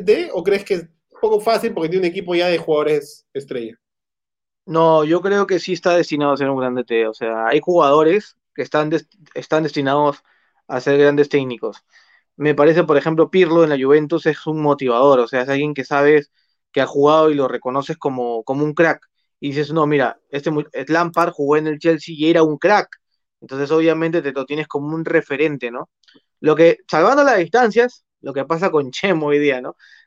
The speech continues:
Speaker 2: Eh, hoy en día que
Speaker 1: <laughs>
Speaker 2: es un, o sea, es un jugador muy bueno en fu-, en el fútbol y le tienen cierto respeto. Entonces, al tenerle cierto respeto y dicen, "No, él ha jugado acá, se fue al exterior, jugó en este equipo".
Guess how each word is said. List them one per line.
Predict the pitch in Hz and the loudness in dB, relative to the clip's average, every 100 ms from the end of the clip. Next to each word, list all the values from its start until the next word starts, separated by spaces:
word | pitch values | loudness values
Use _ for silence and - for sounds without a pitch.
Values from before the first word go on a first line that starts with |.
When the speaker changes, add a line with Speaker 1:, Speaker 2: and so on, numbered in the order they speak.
| - | -4
Speaker 2:
Eh, | 135 131 139 | 0 2 4
hoy | 151 | 4
en | 151 | 4
día | 165 147 | 4 2
que | 131 123 123 123 _ | 0 -2 -2 -10 _
Speaker 1:
<laughs> | _ - | _ -8
Speaker 2:
es | 147 | -6
un, | 175 180 - | -2 -4 -6
o | 143 | -6
sea, | 143 143 | -2 0
es | |
un | 165 | -2
jugador | 156 185 190 190 | 2 4 4 2
muy | 190 202 | 2 4
bueno | 208 202 | 4 4
en | 202 | 0
fu-, | - 190 | 0 0
en | |
el | 196 | 0
fútbol | 190 208 208 | 4 6 6
y | 175 | 4
le | 139 | 2
tienen | 160 160 | -2 -2
cierto | 165 151 143 | 0 0 -2
respeto. | 127 - 175 - 113 _ _ _ _ _ | -4 0 0 0 -10 _ _ _ _ _
Entonces, | - 127 139 143 | -14 -2 2 4
al | 139 | 2
tenerle | 135 143 160 | 0 0 2
cierto | 165 170 175 | 4 4 4
respeto | 160 - 175 165 | 0 2 0 2
y | |
dicen, | 156 156 | 0 0
"No, | 156 160 | 2 2
él | 156 147 | 2 0
ha | 151 | -4
jugado | - 151 147 | 2 4 4
acá, | 139 170 175 170 156 | 2 2 2 2 0
se | 156 | -4
fue | 143 160 | -4 0
al | 156 | 0
exterior, | 143 147 147 165 156 | -2 -4 2 2 2
jugó | - 147 147 | 0 0 0
en | |
este | 143 147 | 0 -6
equipo". | 143 185 190 180 165 151 | -8 -4 -2 2 4 4